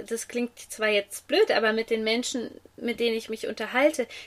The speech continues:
die sagen das ganz oft, ich merke, dass ich für was Größeres bestimmt bin." Und dieses Größer meint einfach nur, dass da diese Vision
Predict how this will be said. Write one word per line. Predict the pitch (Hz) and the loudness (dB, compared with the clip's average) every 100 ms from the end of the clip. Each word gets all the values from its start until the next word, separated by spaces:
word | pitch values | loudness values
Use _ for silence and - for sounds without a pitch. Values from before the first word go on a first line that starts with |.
| - | -8
die | |
sagen | 214 220 214 220 | 2 4 4 2
das | 208 | -2
ganz | 220 214 | -4 -4
oft, | - 269 - | -2 -2 -6
ich | - | -2
merke, | 247 262 269 | 2 4 4
dass | 214 202 | -2 -4
ich | - | -8
für | - 180 | -6 -4
was | 185 | -6
Größeres | - 190 190 - - | -6 -6 -4 -6 -10
bestimmt | - - - 185 - | -12 -12 -10 -12 -12
bin." | - 190 - - - - - | -12 -12 -14 -16 -14 -12 -8
Und | - 240 | -2 0
dieses | 254 247 - | 2 -2 -4
Größer | - 262 311 247 | 4 6 8 6
meint | 240 233 233 - | 4 2 0 -2
einfach | 247 262 262 247 | -2 0 -2 -2
nur, | 233 | 0
dass | 220 247 | 0 2
da | 233 | 2
diese | 226 247 240 220 | 2 -2 -4 -4
Vision | 240 226 208 214 285 | -2 -2 0 6 8